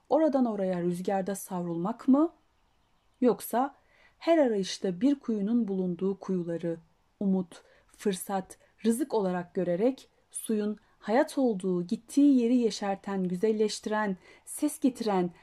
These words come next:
ayağa kaldıran bir hayat mı? Arayışlarımız bizi bakar körlükten, yüreğiyle bakan, yüreği ile gören hale getirmeli. İnsan ancak yüreğiyle baktığında doğruyu görebilir.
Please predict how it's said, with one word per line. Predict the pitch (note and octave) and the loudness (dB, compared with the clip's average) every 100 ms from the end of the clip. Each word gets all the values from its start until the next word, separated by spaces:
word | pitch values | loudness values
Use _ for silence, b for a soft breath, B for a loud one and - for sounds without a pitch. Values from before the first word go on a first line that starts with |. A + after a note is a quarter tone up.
| b | b
ayağa | G3+ G#3+ C#4 D#4+ | -2 2 2 0
kaldıran | - C4 B3 B3+ C4+ A3+ | 0 0 2 2 2 2
bir | F#3 F3 | 0 -4
hayat | - F3 E3+ - | -4 -4 -4 -6
mı? | F3+ E3+ - _ _ _ _ _ _ _ _ _ _ _ _ _ _ - | -4 -4 -6 _ _ _ _ _ _ _ _ _ _ _ _ _ _ -4
Arayışlarımız | G3 F#3+ F3+ - F#3+ F#3 G3+ A3+ - _ _ - | 0 2 0 -2 0 0 0 -4 -10 _ _ -6
bizi | G#3+ B3 C4 | -2 2 2
bakar | B3 C#4 D4 C4+ | 0 0 0 0
körlükten, | A3 F#3+ F3+ - G#3+ C4 F4 _ _ b b - | -2 0 -2 -6 0 2 0 _ _ b b 0
yüreğiyle | A3 C4 D4 C#4 G#3+ F3+ | 4 6 6 6 4 0
bakan, | F3 - G3 A#3+ C#4+ - _ b b - | -4 -4 -2 0 0 -4 _ b b -2
yüreği | A3 C4+ D#4+ | 2 6 6
ile | D4 A#3 B3 | 4 2 4
gören | A3 A3+ A3+ | 4 2 -2
hale | G3 G3 G#3 | -4 -4 -2
getirmeli. | F#3 F3+ F3+ E3+ D#3+ D#3+ - _ _ _ _ _ _ _ _ _ _ | -4 -4 -4 -4 -4 -8 -12 _ _ _ _ _ _ _ _ _ _
İnsan | G3 F3+ F#3+ F3 F#3 b b b | -4 -2 -2 -2 -2 b b b
ancak | A#3+ D4+ C4+ C4 - | 2 4 4 -2 -2
yüreğiyle | G#3+ G#3+ A#3+ B3+ G3 | -2 0 2 2 0
baktığında | F3+ F3 - F#3 F3+ F#3+ | -4 -8 -6 -4 0 -2
doğruyu | F3+ E3+ E3 E3 | -2 -6 -6 -6
görebilir. | D#3+ E3 E3 D#3+ D#3+ - | -6 -8 -8 -8 -10 -12